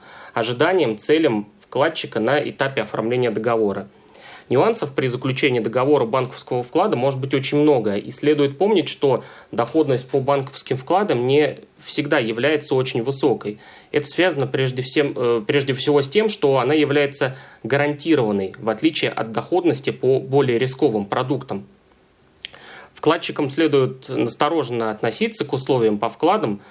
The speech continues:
существенно более выгодным, чем предлагают другие банки. В противном случае можно, э, не получить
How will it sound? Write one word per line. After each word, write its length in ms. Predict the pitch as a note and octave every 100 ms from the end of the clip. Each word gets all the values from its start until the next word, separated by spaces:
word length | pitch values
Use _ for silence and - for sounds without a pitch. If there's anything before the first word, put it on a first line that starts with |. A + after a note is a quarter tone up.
| - -
существенно 520 | - B2+ - E3+ D3 B2
более 300 | D3 D#3 D3+
выгодным, 480 | E3+ - G#2+ G#2
чем 360 | G2+ D#3 F3 D3+ -
предлагают 540 | A2 B2 B2 D3 C3+
другие 300 | B2+ C3 D3+
банки. 480 | C3 A2+ G2+ - - - - _
В 40 |
противном 420 | A#2+ B2 D#3+ D3+
случае 320 | C3+ G#3 G#3+ A#2
можно, 420 | C#3+ D3+ B2 G#2 - - - - - -
э, 380 | G#2+ G#2+ G#2 G2+ - - -
не 120 | C#3
получить 520 | C#3 D3 C#3+ G3+ -